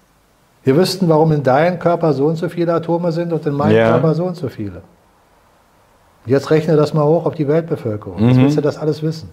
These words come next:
Speaker 2: Mhm.
Speaker 1: Detail genau, warum
Speaker 2: Mhm.
Speaker 1: ist das Atom da und hier und dort? Warum ist im Universum das hier und da und dort? Ja, geht doch nicht.
Speaker 2: Mhm.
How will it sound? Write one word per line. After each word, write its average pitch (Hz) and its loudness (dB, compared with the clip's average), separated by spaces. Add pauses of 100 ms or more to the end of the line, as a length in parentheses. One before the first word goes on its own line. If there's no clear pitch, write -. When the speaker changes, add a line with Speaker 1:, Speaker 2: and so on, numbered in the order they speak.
(100)
Speaker 2:
Mhm. 139 0
Speaker 1:
Detail 135 0
genau, 139 -2
warum 143 2
Speaker 2:
Mhm. 156 2
Speaker 1:
ist 165 -4
das 151 -4
Atom 139 -6
da 139 -4
und 147 -8
hier 139 -6
und 139 -10
dort? 117 -8 (320)
Warum 135 -2
ist 135 -2
im 151 -4
Universum 147 0
das 147 -2
hier 147 -6
und - -6
da 147 -8
und 131 -10
dort? 120 -6 (640)
Ja, 131 -4
geht 170 -4
doch 156 -2
nicht. 104 -10
Speaker 2:
Mhm. 143 2